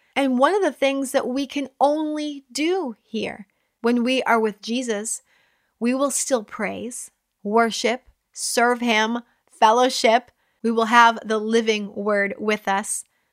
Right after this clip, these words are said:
But here on earth is our only chance to lead people to Christ, to save a soul from death.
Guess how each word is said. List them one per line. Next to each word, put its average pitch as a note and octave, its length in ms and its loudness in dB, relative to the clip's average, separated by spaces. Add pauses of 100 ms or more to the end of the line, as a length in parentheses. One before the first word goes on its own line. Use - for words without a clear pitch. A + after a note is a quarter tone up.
(120)
But B3 120 0
here C#4+ 400 2
on A3+ 260 -4
earth A#3+ 400 -4 (560)
is A#3 180 0 (120)
our B3 280 2
only B3 440 0
chance - 800 -10 (520)
to B3+ 120 -2
lead G#3+ 540 -4
people - 560 -16 (220)
to - 100 -16
Christ, - 760 -18 (460)
to A3 120 -8
save G3+ 680 -4
a - 60 -20
soul F3+ 540 -12 (340)
from F3+ 280 -20
death. - 440 -16